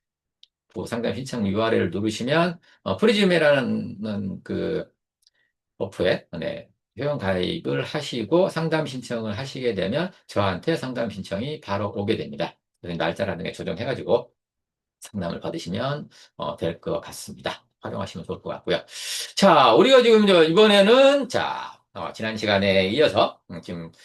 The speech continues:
연금과 세금에 대해서 알아보면서, 어, 지금 공적연금, 퇴직연금, 개인연금 중에 공적연금과 퇴직연금은 뭐 지난 시간에 다 알아봤고요. 이번엔 개인연금에 대해서 포괄적으로 좀, 어, 우리가 알아봤습니다.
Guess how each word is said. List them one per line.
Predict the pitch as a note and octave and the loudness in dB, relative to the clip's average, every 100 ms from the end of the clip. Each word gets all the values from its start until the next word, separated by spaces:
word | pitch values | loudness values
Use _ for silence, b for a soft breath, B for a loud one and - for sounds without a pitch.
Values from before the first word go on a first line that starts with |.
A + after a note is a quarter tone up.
| b | b
연금과 | G2 G2 G#2+ G2+ G2 F#2+ | -8 -6 -4 2 4 4
세금에 | B2 B2+ C3+ | 0 -4 -2
대해서 | A#2+ A2 | 0 0
알아보면서, | G2 G#2+ - A2 G#2 F#2+ G#2+ - - | 0 0 -2 -4 -4 0 2 2 -4
어, | - D2+ - | -14 -14 -16
지금 | _ E2 G#2+ C#3+ F#3 b b | _ -8 -4 -4 -6 b b
공적연금, | F#2 F2+ F#2+ F#2 F#2 G2 D3 | -10 -6 -4 -4 -6 -4 -4
퇴직연금, | D#3 A#2 G#2+ G#2+ F#2+ G#2+ C#3+ | 0 0 0 -2 -2 -4 -4
개인연금 | B2+ D#3 E3+ D3 C#3 A#2 | -2 0 0 -2 -4 -4
중에 | - D#3 A2 - _ _ | 0 2 2 -2 _ _
공적연금과 | F#2 F#2+ G#2+ G2+ F#2+ F#2 F#2+ | -10 -6 -4 -2 -2 -4 -6
퇴직연금은 | C#3+ C#3 C3 A2 G2 A2+ C#3+ C#3+ C3 | -6 -4 -6 -4 -4 -4 -4 -6 -6
뭐 | - | -6
지난 | A2+ B2 | -4 -2
시간에 | A2 G2 | -2 -2
다 | D#2 | -4
알아봤고요. | G2 - - - E2 - _ | -6 -6 -10 -8 -8 -8 _
이번엔 | F#2 F2 - | -16 -14 -4
개인연금에 | G#2 C3 C3 B2 A#2+ A2 | -2 -2 -4 -4 -4 -2
대해서 | G#2 C3 D3+ B B - | -2 -2 -4 B B -2
포괄적으로 | F3+ F3+ F3 D#3+ B2 G#2 F2+ | 0 2 2 0 -4 -4 -6
좀, | D#2+ - | -8 -14
어, | D#2+ | -16
우리가 | D2 D#2 E2 | -12 -12 -8
알아봤습니다. | E2 E2 D#2+ D2 C#2 - F#2+ - - D2 E2 | -8 -6 -6 -6 -10 -6 -6 -6 -10 -6 -6